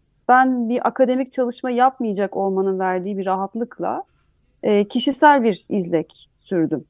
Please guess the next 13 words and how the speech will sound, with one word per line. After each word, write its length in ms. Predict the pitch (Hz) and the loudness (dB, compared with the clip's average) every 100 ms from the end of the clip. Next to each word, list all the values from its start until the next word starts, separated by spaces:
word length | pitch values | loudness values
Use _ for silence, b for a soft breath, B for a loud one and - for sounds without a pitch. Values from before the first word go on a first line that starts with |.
| _ _ _ 208 | _ _ _ -2
Dolayısıyla, 760 | 202 220 220 254 220 202 196 - _ _ _ - | 2 0 0 -2 4 6 6 2 _ _ _ -2
e, 540 | 190 180 175 170 170 - | 2 4 4 4 4 0
şey, 420 | - - 208 190 - - | -6 -4 0 0 -4 -2
müzik 560 | 202 208 196 226 - | 2 2 2 -2 -4
dünyasına, 800 | 220 214 220 214 214 214 208 208 - | -6 0 2 2 0 0 2 0 4
bağımsız 420 | 208 226 220 247 | 6 6 4 -2
müzik 380 | 190 180 165 - | -4 -4 -6 0
dünyasına 560 | 175 170 165 - 180 165 | 2 2 2 -2 -2 -2
çoğunlukla 720 | - 175 175 170 - 175 160 _ _ - | 2 4 4 0 0 -2 -2 _ _ -2
yakın 340 | 196 214 208 | 0 2 0
bir 60 | 190 | 0
insan 300 | 185 202 196 | 0 0 0
olarak, 560 | 175 170 185 202 - | 2 2 2 0 -8